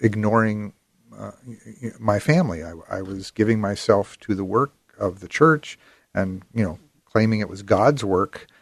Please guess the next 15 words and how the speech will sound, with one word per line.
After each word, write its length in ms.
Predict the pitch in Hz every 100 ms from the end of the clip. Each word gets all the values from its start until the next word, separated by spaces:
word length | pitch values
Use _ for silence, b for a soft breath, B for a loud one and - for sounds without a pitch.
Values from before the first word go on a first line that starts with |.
| _
uh, 280 | 98 98 95 -
as 240 | 98 101
well, 380 | 110 147 120 110 b
but 160 | - 120
to 100 | 151
the 140 | 143
detriment 600 | 127 135 135 - 127 120 -
of, 260 | 120 117 - _ 120
uh, 160 | 107 104
and 160 | 117 113
well-being 440 | 110 113 113 113
of 120 | 107
my 160 | 110 104
family. 500 | - 123 120 73 - _ -
Uh, 260 | 101 98